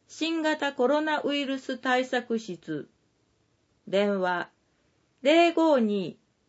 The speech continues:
九五四六二七二。十二、岩倉まちづくり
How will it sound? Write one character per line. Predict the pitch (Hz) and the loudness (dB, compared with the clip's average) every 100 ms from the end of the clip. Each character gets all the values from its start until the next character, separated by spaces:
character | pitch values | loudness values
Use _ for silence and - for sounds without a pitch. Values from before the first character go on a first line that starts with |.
| _ | _
九 | - 311 320 302 | -2 2 2 2
五 | 302 269 214 | 4 4 2
四 | 202 175 151 - _ _ _ _ | 0 -2 -6 -12 _ _ _ _
六 | 202 240 330 330 | 2 2 2 0
二 | 330 311 226 | 0 -2 0
七 | 185 185 185 | 0 0 -2
二。 | 185 170 147 - _ _ _ _ _ _ _ _ _ _ _ _ _ _ _ _ _ _ _ _ _ _ _ _ _ _ _ _ _ 170 | -4 -8 -10 -14 _ _ _ _ _ _ _ _ _ _ _ _ _ _ _ _ _ _ _ _ _ _ _ _ _ _ _ _ _ -8
十 | 220 302 302 | 0 0 2
二、 | 285 262 233 - _ _ _ _ _ _ _ _ - | 0 0 0 -6 _ _ _ _ _ _ _ _ -4
岩 | 240 311 349 | 2 4 4
倉 | 339 330 320 311 - | 2 0 2 2 0
ま | 202 | -4
ち | 226 330 | 0 -2
づ | 339 339 | 0 -2
く | 330 269 220 | -2 -4 -2
り | 196 165 | -4 -6